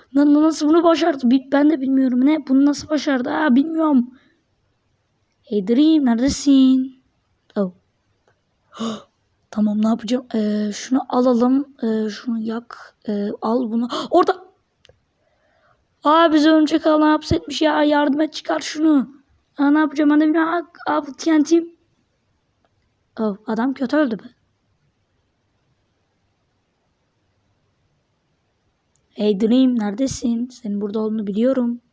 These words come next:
Dream, hadi gelsene buraya. Gel, gel, gel, gel, gel. Teşekkür ederim. Anne, bilmedim kardeş.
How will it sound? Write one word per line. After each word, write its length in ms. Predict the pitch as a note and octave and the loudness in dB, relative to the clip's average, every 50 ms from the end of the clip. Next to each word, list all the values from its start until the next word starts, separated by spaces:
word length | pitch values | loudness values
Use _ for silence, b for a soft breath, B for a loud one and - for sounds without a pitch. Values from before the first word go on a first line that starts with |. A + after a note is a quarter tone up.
| _ _ _ _ _ _ _ _ _ _ _ - | _ _ _ _ _ _ _ _ _ _ _ -4
Dream, 240 | A3+ G#3 B3 B3+ B3 | 0 0 2 2 2
hadi 160 | B3+ B3 B3+ | 0 -2 -2
gelsene 440 | G3+ G#3+ G3+ G3+ - C4+ C4 D4+ D4+ | -2 -2 -2 -2 -2 -2 -2 -2 -2
buraya. 200 | D4 C4 D4 C#4+ | -2 -4 -6 -6
Gel, 260 | G#3 G#3+ G3+ A3+ C4 - - | -6 -6 -6 -8 -8 -8 -8
gel, 180 | A3+ G#3 A3+ | -10 -8 -8
gel, 200 | A#3 - A3 G#3+ | -10 -10 -10 -10
gel, 200 | G#3 - G#3+ G#3 | -10 -10 -10 -8
gel. 600 | G3+ G#3 G3+ G3 G#3 G#3 A3 C4 C4+ C4+ C4+ C4 A#3+ A#3+ _ _ - _ _ _ _ _ _ _ _ _ _ _ _ _ _ _ _ _ _ _ _ _ _ _ _ _ _ _ - _ _ _ _ _ _ _ _ _ _ _ _ _ _ _ _ _ _ _ _ _ _ _ _ _ _ - | -8 -8 -8 -8 -6 -6 -6 -6 -6 -8 -10 -10 -12 -14 _ _ -20 _ _ _ _ _ _ _ _ _ _ _ _ _ _ _ _ _ _ _ _ _ _ _ _ _ _ _ -20 _ _ _ _ _ _ _ _ _ _ _ _ _ _ _ _ _ _ _ _ _ _ _ _ _ _ -10
Teşekkür 360 | - - G3 F#3+ G#3+ G#3 A3 | -6 -6 -4 -4 -4 -2 -2
ederim. 220 | A3+ A#3+ A#3 A#3+ A#3+ | -2 0 0 2 2
Anne, 200 | A#3 A#3 A#3+ B3+ | 2 2 4 4
bilmedim 340 | C4 C4 C#4 C#4+ C4+ C4 A#3+ | 4 4 4 4 4 2 2
kardeş. 720 | B3 A#3 G#3+ F#3+ G#3 F#3+ F#3+ - - - - - _ _ | 0 -2 -4 -4 -8 -10 -10 -12 -18 -20 -20 -20 _ _